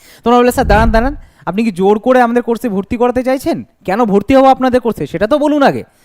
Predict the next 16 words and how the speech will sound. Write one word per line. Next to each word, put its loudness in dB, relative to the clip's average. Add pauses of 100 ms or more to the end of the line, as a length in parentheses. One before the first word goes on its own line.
(220)
অবশ্যই -2
বলবো, 0 (360)
তবে 4
তার 2
আগে 2
জানিয়ে 0
দিই -4 (260)
যে 4
কোর্সে -2
এনরোল 0
হতে -2
গেলে -4
তোমাকে -6
প্রথমে -4 (260)
Your -2
Study 0